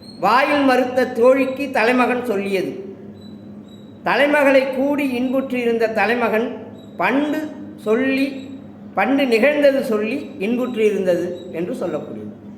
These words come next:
தலைவி வாயில் மறுத்து விட்டால், வாயில் மறுத்த தலைவிக்கு கேட்பது போல தோழியிடம் தலைவன் பேசுவதாக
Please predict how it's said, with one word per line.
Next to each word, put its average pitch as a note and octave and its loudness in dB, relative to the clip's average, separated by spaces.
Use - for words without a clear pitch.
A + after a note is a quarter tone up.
தலைவி C4+ 2
வாயில் B3+ 2
மறுத்து F#3+ 0
விட்டால், F3 0
வாயில் C#4 2
மறுத்த B3 2
தலைவிக்கு B3+ 0
கேட்பது A#3+ 2
போல G#3+ 2
தோழியிடம் C4 4
தலைவன் C4+ 4
பேசுவதாக A#3 4